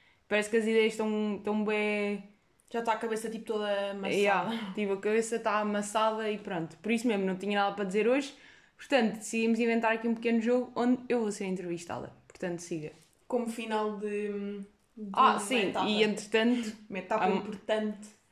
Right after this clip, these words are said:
Speaker 1: E entretanto dizer que estás cá.
Speaker 2: Sim, acho que já, já tinha, já se tinha apercebido, mas
Speaker 1: Sim,
Speaker 2: pronto.
Speaker 1: mas não era
Speaker 2: Já se tinha apercebido, nem já se tinha percebido, nem eles já se tinham apercebido.
Speaker 1: Exato, exato. Não, mas opá, não
Speaker 2: Ficou
Speaker 1: é
Speaker 2: só
Speaker 1: bem
Speaker 2: assim.
Speaker 1: suposto tu estares cá.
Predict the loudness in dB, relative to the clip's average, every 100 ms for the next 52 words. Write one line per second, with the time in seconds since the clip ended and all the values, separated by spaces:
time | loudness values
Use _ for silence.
0 | -4 2 2 2 0 2 2 0 -2 -2
1 | 2 0 -2 -2 -2 -2 -4 -6 -6 -20
2 | _ _ _ _ _ -18 -14 -14 -18 _
3 | _ -14 -10 -4 -2 -2 -4 -6 -10 -10
4 | -8 -6 -6 -8 -14 -20 _ _ _ _
5 | -8 -8 -6 -4 -6 -8 -12 -8 -6 -4
6 | -4 -2 0 0 -2 -2 -2 0 0 0
7 | -2 -2 -8 -6 -2 0 -2 -4 -10 -10
8 | -10 -8 -6 -6 -4 -6 -6 -4 -2 -2
9 | -6 -12 -10 -8 -6 -8 -12 -20 _ _
10 | _ _ -8 -4 -2 2 2 0 -2 0
11 | 0 -4 -6 -2 0 -2 -2 -2 2 2
12 | 2 0 0 0 4 4 4 2 4 4
13 | 2 0 -2 2 4 6 4 4 0 0
14 | 2 2 -2 0 2 2 0 -2 -2 -6